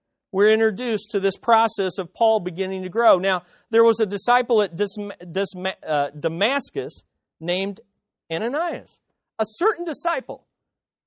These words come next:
someone just like you and me. And the Lord said to him in a vision, "Ananias," and he said, "Here I am, Lord." And that's what disciples do. They say, "Lord,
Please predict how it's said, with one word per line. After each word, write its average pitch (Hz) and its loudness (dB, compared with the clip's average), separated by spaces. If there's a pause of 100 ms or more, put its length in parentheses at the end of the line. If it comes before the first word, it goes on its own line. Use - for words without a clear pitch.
(260)
someone 185 -2
just 214 -2
like 262 -6
you 233 -6
and 220 -6
me. 117 -14 (2000)
And 151 -2
the 160 2
Lord 208 6
said 220 0
to 214 2
him 208 -2
in 190 -2
a 185 -2
vision, 160 -4
"Ananias," 220 2
and 170 -8
he 165 -8
said, 175 -2
"Here 180 2
I 233 4
am, 262 -4
Lord." 208 -2
And 151 -10
that's 175 -8
what 202 -6
disciples 185 -4
do. 180 -8
They 151 -4
say, 170 -4
"Lord, 196 -2